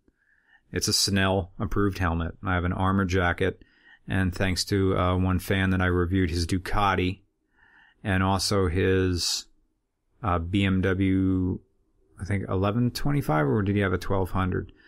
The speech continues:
It's the one where I made the joke about, "Have you seen Long Way Around?" Um, he gave me a pair of overpants with armored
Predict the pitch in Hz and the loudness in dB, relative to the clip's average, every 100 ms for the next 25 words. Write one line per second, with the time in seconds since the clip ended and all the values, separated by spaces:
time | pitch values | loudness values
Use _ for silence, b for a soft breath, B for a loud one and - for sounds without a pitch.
0 | B - 147 147 135 117 113 101 98 98 | B -4 0 2 2 2 2 0 0 0
1 | 98 95 92 104 147 180 - 180 180 180 | 0 0 2 2 2 0 0 2 2 2
2 | 185 185 185 190 190 B B B B - | 4 4 4 2 0 B B B B -2
3 | 110 107 104 104 123 _ - 104 131 139 | 2 2 2 0 -4 _ -4 0 2 2
4 | 139 117 123 127 123 123 135 - - - | 2 2 2 2 2 2 0 -2 -8 -2
5 | 110 107 92 120 113 101 - 101 - - | -2 -4 -2 0 0 0 -2 -2 -8 -18
6 | - _ 123 110 107 - - 104 101 98 | -20 _ -16 -10 -10 -12 -2 0 2 2
7 | 98 | 0